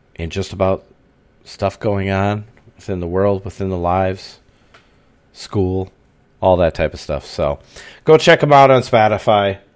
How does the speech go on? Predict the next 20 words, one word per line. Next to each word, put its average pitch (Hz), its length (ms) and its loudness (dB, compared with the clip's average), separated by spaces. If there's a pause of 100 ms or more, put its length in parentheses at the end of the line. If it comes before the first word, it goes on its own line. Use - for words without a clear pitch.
(160)
Independent 107 520 0
Opinion. 90 480 -4 (1300)
There 90 160 -2
you 87 80 -2
go, 82 180 -4
Church. - 420 -8 (160)
That's 90 200 -8
the 98 100 -4
only 87 140 -6
way 82 200 -2
I 82 40 -4
know 80 160 -6
how 78 120 -6
to 76 100 -10
do 80 180 -8
a 73 60 -8
fucking 76 320 -12
commercial. 67 460 -14 (1200)
All 123 60 4
right, 135 280 8